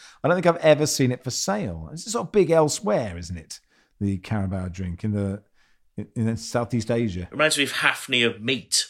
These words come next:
Speaker 2: in the eighties. Did anyone ever see Hafnia Meat? You know, that used to sponsor Everton.
Speaker 1: Wow, that's before, Em-, Everton was always N E C for me.
Speaker 2: Yeah,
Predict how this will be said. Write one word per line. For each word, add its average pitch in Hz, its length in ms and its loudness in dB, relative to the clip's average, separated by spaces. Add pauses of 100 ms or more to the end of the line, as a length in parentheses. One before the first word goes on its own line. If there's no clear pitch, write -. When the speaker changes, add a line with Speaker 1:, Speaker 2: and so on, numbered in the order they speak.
(160)
Speaker 2:
in 98 120 -10
the 98 100 -6
eighties. - 640 -6 (500)
Did 113 160 -2
anyone 113 300 0
ever 104 140 -4
see 104 300 -2
Hafnia 98 520 -4
Meat? 92 340 -6
You 95 60 -10
know, 92 80 -4
that - 200 -2
used 98 140 -4
to - 60 -8
sponsor 92 320 -6
Everton. 87 440 -6 (400)
Speaker 1:
Wow, 135 380 -4
that's 165 220 2
before, 180 380 6
Em-, 202 140 8
Everton 185 340 4
was 135 120 4
always 151 260 4
N 127 160 6
E 120 100 4
C 117 320 2
for 104 140 -4
me. 95 140 -2
Speaker 2:
Yeah, 95 240 -4